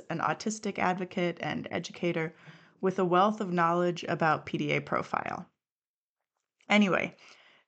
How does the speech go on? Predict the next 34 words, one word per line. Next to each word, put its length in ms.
Christy's 400
post 500
was 220
talking 400
about 260
this 160
idea 680
that 160
we 100
need 220
to 60
get 200
our 160
partner, 720
our 140
co-parent, 880
on 300
our 320
team. 580
This 240
is 100
something 420
that 200
many 320
parents 480
of 320
neurodiverse 760
kids 360
struggle 480
with. 280
On 140
the 80
one 240
hand, 480